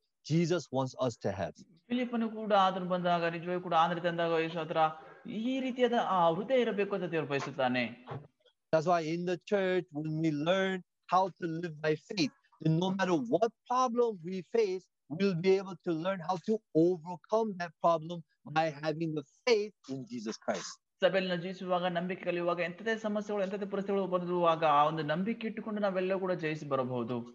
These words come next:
Speaker 1: So then this morning, as I, uh, was preparing the sermon, I felt very thankful in my heart.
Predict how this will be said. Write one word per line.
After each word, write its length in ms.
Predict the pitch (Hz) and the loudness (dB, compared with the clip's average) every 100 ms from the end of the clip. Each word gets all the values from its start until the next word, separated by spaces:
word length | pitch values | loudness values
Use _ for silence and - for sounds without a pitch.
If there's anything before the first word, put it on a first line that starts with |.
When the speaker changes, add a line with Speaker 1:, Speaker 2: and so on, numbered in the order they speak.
| - _ _ _ _ _ _ _ _ _ | -20 _ _ _ _ _ _ _ _ _
Speaker 1:
So 60 | 170 | 2
then 140 | 170 175 | 2 2
this 180 | 165 | 2
morning, 340 | 165 208 190 185 190 156 | 2 0 -2 -6 -6 -4
as 120 | 156 | 0
I, 160 | 165 160 156 156 | 2 2 -2 -4
uh, 240 | 143 139 | -2 -2
was 180 | 139 143 | 0 -4
preparing 420 | - 123 165 160 151 | -6 0 2 2 -4
the 100 | 147 | -6
sermon, 240 | 180 180 139 | -4 -4 -6
I 80 | |
felt 220 | 139 156 139 | -2 -4 -2
very 320 | 185 185 180 | 0 2 2
thankful 440 | 156 208 214 175 185 | 0 -2 -2 -4 -6
in 100 | 135 | -4
my 140 | 104 98 | -6 -6
heart. 260 | 98 156 | -6 -8